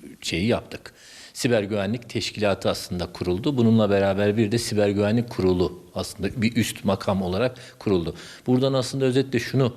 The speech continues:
anlıyoruz. Milli güvenlik meselesi haline geldi ve bu aslında milli güvenlik meselesi haline daha önceden gelmişti ama bunun artık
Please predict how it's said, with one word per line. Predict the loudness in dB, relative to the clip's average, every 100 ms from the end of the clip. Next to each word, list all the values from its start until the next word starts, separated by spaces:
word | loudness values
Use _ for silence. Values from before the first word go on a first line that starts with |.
| -6 -4
anlıyoruz. | -2 -2 0 -2 -4 -8 -16 -12 0
Milli | 4 4 4
güvenlik | 2 2 0 0
meselesi | 0 2 0 0 0
haline | 2 0 0 -2
geldi | 2 2 2 0
ve | 0 4
bu | 2 2
aslında | 0 -2 0 2
milli | 4 4 4
güvenlik | 4 4 2 0
meselesi | -2 0 0 2
haline | 2 2 2
daha | 2 0
önceden | 2 2 2
gelmişti | 2 2 0 -2 0
ama | 2
bunun | 4 6
artık | 6 4 0